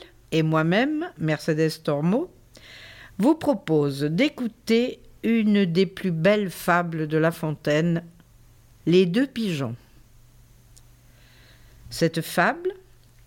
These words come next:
extraite du livre neuvième, est en effet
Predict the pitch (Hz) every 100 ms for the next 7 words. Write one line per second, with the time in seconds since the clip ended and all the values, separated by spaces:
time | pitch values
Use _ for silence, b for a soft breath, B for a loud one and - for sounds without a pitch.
0 | - - 196 - - 214 202 175 165 170
1 | 170 180 160 151 139 135 147 175 190 269
2 | 262 156 156 B B B B B 180 -
3 | 277 302 285 - 330